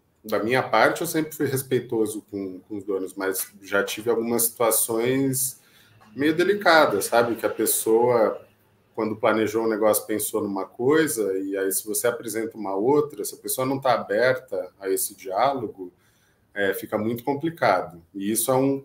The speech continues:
um problema muito comum, é, nos restaurantes aqui de São Paulo e acho que do mundo, porque,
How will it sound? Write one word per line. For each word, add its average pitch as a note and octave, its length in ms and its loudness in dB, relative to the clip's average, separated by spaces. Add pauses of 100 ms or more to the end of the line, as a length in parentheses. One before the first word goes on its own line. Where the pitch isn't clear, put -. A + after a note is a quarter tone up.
um A#2 140 -8
problema B2 380 0
muito C3+ 400 0
comum, A#2+ 440 -4 (840)
é, F#2+ 280 0
nos G2 260 -4
restaurantes G#2 580 2
aqui - 160 -6
de G2+ 100 -4
São G2 180 -4
Paulo G#2 300 0
e A#2 60 2
acho A2+ 180 0
que - 80 -14
do C3+ 140 -4
mundo, B2 500 -2
porque, A2+ 640 -2